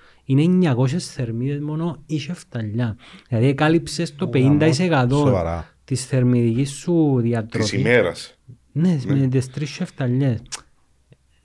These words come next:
Speaker 1: Γι' αυτό είναι πολύ σημαντικό να μορφωνούμαστε και λίγο στο τι τρώμε, γιατί, εντάξει, εν τζιν το point ούλο για πολλά κακά που έχουμε και στον οργανισμό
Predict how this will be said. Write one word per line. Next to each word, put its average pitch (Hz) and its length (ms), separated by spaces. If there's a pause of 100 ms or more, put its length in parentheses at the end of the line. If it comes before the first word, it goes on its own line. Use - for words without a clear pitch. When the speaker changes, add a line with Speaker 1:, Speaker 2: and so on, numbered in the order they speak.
(260)
Speaker 1:
Γι' 139 160
αυτό 131 260
είναι 165 120
πολύ 175 260
σημαντικό 131 600
να 131 200
μορφωνούμαστε 131 880
και 123 180
λίγο 120 420
στο - 240
τι 110 160
τρώμε, 110 440
γιατί, 110 500
εντάξει, 139 460
εν 123 360
τζιν 123 180
το 147 140 (160)
point 104 280
ούλο 98 400 (560)
για 117 180
πολλά 113 380
κακά 104 360
που 98 160
έχουμε 95 680 (180)
και 127 320
στον - 220
οργανισμό 110 300